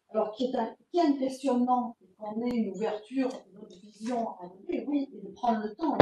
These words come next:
oui. Mais si les personnes sont systématiquement contre, elles ont le droit. Si elles préfèrent rester dans leur souffrance, dans leurs impressions, dans leur, pourquoi pas.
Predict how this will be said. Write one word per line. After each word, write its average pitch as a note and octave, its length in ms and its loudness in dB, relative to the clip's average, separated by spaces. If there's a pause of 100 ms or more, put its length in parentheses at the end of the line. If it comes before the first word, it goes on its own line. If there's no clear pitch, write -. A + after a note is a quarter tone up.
oui. - 200 -4 (600)
Mais F#3+ 80 -20
si C4+ 200 -4
les C4 60 -2
personnes A#3+ 400 -2
sont F#3+ 220 -14
systématiquement G#3+ 960 -8
contre, F#4+ 320 -6 (260)
elles G#3 260 -2
ont C4+ 100 4
le B3+ 40 2
droit. C#4 420 -2 (360)
Si G#3+ 60 -12
elles G#3 120 -8
préfèrent G#3 460 -8
rester A3 320 -8
dans G#3+ 100 0
leur G3 180 -8
souffrance, A#3 560 -2
dans G#3 140 -4
leurs G3 300 -2
impressions, A3+ 560 -10
dans F3 100 -8
leur, - 180 -8 (380)
pourquoi - 320 -2
pas. - 240 -2